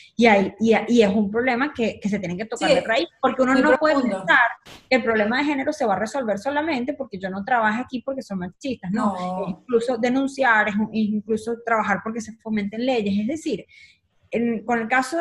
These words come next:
Speaker 1: de, de Venezuela, y, y tomando esto como, como
Speaker 2: Sí.
Speaker 1: referencia, para mí es, sí, nos-, nosotros como venezolanos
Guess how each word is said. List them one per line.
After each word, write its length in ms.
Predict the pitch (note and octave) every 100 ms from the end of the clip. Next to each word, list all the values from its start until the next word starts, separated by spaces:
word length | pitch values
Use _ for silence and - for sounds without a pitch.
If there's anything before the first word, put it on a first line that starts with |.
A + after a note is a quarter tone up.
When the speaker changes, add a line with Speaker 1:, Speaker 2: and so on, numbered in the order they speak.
| E4+ -
Speaker 1:
de, 580 | B3 B3 B3 A#3 G#3 G3
de 120 | G#3+
Venezuela, 600 | G#3 G3+ G3 D#4+ G3+ F3
y, 200 | F3 E3+
y 200 | G3+ F3+
tomando 340 | G3 G3 F#3+
esto 180 | A#3 C4+
como, 400 | C#4 B3 A3+ G#3
como 260 | G#3+ G#3 G3+
Speaker 2:
Sí. 100 | G#3
Speaker 1:
referencia, 440 | C4 C4+ F#3 F3 - - - _ _ _ -
para 220 | A#3+ B3+
mí 220 | D#4+ D#4
es, 260 | B3 - -
sí, 480 | - - C4+ F#3 E3+
nos-, 260 | G#3 G3+ -
nosotros 520 | G#3 G#3 G3+ G#3 A3+ -
como 180 | D#4
venezolanos 720 | C#4+ C#4 C#4 C#4 B3+ A3 A#3+